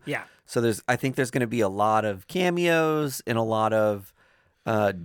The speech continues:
Speaker 2: jokes at the expense of the rest of the M C U.
Speaker 1: Yeah.
Speaker 2: Knowing, like, the Deadpool movies being the fourth wall breaking thing.
Speaker 1: Yeah.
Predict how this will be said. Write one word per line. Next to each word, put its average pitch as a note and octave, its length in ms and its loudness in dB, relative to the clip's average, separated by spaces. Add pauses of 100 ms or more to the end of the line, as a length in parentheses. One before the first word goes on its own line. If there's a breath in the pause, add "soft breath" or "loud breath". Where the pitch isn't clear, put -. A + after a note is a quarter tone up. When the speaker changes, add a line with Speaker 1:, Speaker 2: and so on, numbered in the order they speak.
Speaker 2:
jokes - 720 -2
at A2+ 160 2
the A2 140 2
expense - 840 -2
of F#2+ 500 -2 (300)
the G2 160 -2
rest F#2 340 0
of G#2 140 0
the G#2+ 180 0
M A#2 140 -2
C - 200 -4
U. B2 340 0
Speaker 1:
Yeah. D#3 300 2 (140)
Speaker 2:
Knowing, B2 380 0
like, A2+ 220 2 (480)
the A#2 160 2
Deadpool G#2 500 0
movies G#2+ 500 0 (320)
being G#2 420 -6 (120)
the F#2 240 -2 (880)
fourth A#2 340 2
wall G#2 320 2
breaking A#2+ 460 -2
thing. B2+ 420 0
Speaker 1:
Yeah. B2+ 220 -8